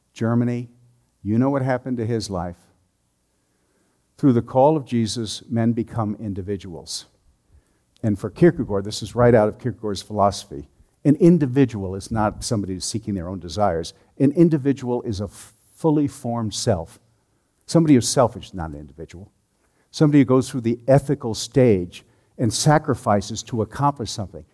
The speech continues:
that's individual. That's, that's when you're becoming truly human. And then facing, going through the absolute stage, it's complete.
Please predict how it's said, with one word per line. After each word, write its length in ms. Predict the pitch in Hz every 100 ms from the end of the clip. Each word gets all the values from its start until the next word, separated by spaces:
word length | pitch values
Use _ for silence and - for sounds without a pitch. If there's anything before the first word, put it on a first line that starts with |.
| _
that's 280 | - 175 -
individual. 760 | 160 131 123 160 113 85 - _ _ _ -
That's, 200 | 139 170 160
that's 220 | 151 -
when 120 | 160
you're 100 | 131
becoming 400 | 113 113 131 113
truly 320 | - 139 120 95
human. 380 | 123 101 76 _ _ _ _ _ _ _ -
And 140 | 127
then 180 | 135 139
facing, 720 | - 156 147 - 151 151 151 _ _ -
going 260 | 127 127
through 200 | 123 135
the 180 | 120 127
absolute 500 | 127 127 - 113 107
stage, 440 | - 113 90 - -
it's 180 | 131 -
complete. 580 | 117 - 113 95 -